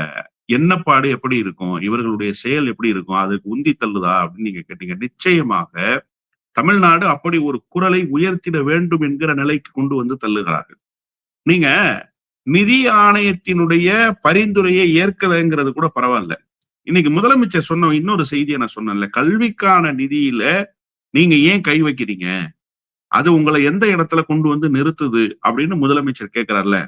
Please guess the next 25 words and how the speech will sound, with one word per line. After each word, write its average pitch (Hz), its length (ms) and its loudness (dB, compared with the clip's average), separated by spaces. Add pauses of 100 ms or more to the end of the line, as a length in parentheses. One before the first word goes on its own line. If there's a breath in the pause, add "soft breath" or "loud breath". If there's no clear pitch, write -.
(120)
இதுல 143 240 2
என்ன 196 300 2
சார் 170 240 0
உங்களுக்கு 101 320 -4
பிரச்சனை 92 360 -10
இருக்கு? 78 280 -8 (540)
நீங்க 156 200 4
மற்ற 135 300 0
விஷயங்கள் 175 420 0
எல்லாம் 147 200 2
விடுங்க 113 240 -2
சார். - 240 -6 (680)
இங்க 190 260 4
இருக்கக்கூடிய 208 600 -2 (140)
கல்விக்கான 196 640 0
கட்டமைப்பு, 156 560 -2
நீங்க 147 280 0
வந்து 175 320 -2
பள்ளி 185 380 -2
மாணவர்களிலிருந்து 170 880 2
கல்லூரி 196 420 2
மாணவர்கள் 156 460 0
வரைக்கும் 143 260 -2
அதுல 139 180 0
பயன்பெறுறாங்களா, 123 800 0